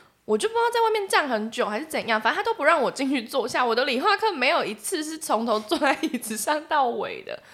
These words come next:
他就，我就跟他说我想上厕所，我就去上厕所。然后上完厕所回来的时候，我就看到里面，教室里面的同学在跟我比手画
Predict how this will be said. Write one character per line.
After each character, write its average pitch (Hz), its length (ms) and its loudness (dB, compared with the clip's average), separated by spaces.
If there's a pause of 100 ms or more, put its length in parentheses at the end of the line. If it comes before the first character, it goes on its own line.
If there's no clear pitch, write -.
(400)
他 294 100 -6
就， 311 240 2
我 226 80 0
就 254 100 -4
跟 277 80 -2
他 277 80 2
说 269 120 -2
我 233 40 -2
想 196 140 -4
上 - 300 -6
厕 - 260 -8
所， - 240 -12
我 - 20 -8
就 170 100 -6
去 208 120 -8
上 196 240 -6
厕 185 220 -2
所。 - 360 -10 (360)
然 240 100 -4
后 285 80 -2
上 302 140 2
完 233 120 2
厕 226 140 -4
所 180 160 2
回 170 240 -4
来 175 160 -2
的 190 80 -2
时 214 60 -2
候， - 20 0
我 190 60 -2
就 226 80 -4
看 339 120 -2
到 277 200 2
里 185 100 -4
面， 220 340 -2
教 240 220 2
室 240 80 -8
里 202 60 -4
面 208 200 -2
的 240 80 -8
同 113 240 -8
学 - 160 -8
在 220 120 2
跟 233 100 0
我 220 80 2
比 180 240 -14
手 - 240 -4
画 - 260 -2